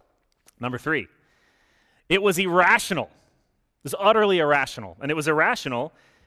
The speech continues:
because it was late at night in the middle of nowhere. Those are the two details we get.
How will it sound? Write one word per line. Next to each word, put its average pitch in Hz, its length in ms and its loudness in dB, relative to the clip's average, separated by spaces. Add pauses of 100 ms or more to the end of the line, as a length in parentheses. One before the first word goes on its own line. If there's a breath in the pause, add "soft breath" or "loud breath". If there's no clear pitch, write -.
because 165 300 0
it 170 80 -6
was 143 160 -2
late 151 280 2
at 220 120 -6
night 127 300 -4
in 135 120 -8
the 135 60 -6
middle 135 260 -4
of 120 80 -4
nowhere. 101 480 -10
Those 110 200 -14
are 113 40 -16
the 104 80 -20
two 120 120 -14
details 101 380 -16
we 90 120 -20
get. 87 200 -16